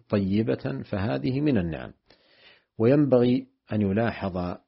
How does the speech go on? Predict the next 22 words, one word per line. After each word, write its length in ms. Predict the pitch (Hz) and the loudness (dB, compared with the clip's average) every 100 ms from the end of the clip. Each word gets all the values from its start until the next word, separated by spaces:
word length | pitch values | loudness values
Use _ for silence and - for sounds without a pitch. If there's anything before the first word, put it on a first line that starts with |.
| _ _ _ 120 | _ _ _ -2
أمرا 240 | 117 104 | 0 0
مهما، 640 | 90 82 73 98 76 60 - _ _ _ _ _ _ _ | -2 -4 -2 -2 -4 -12 -20 _ _ _ _ _ _ _
وهو 360 | 117 113 127 127 | 2 4 4 2
أن 420 | 127 127 117 107 | 2 -2 0 0
طيب 300 | - 143 127 | 2 0 2
النفس 540 | 113 101 90 - - - - | 2 2 -2 -6 -16 -18 -8
لا 100 | 107 | -2
يرتبط 640 | 151 123 - 123 110 104 | 0 -2 0 0 2 0
بكثرة 640 | 98 87 - 110 107 95 92 | -4 -4 -4 -4 -6 -4 -4
المال 560 | 92 104 120 127 - - | -2 -2 -4 -4 -6 -6
ولا 240 | 107 127 | -2 0
بصحة 520 | 113 104 - - - - | 0 -2 -6 -8 -10 -8
البدن، 460 | - 160 - - - _ _ _ - _ _ - | -6 -6 -8 -10 -16 _ _ _ -20 _ _ -2
بل 220 | 107 120 | 2 4
هو 180 | 120 120 | 4 4
منة 340 | 117 139 127 - | 4 4 2 0
من 240 | 95 87 80 | -2 -2 -6
الله، 300 | 151 127 - _ _ _ _ - | -10 -14 -16 _ _ _ _ -8
لأن 340 | 107 107 120 | -2 2 4
الإنسان 600 | 110 110 95 - 110 98 | 2 0 -4 -2 -2 -2
قد 320 | 82 - 104 107 | -4 -4 -2 2
يكون 640 | 98 - 123 107 92 | 0 0 0 2 0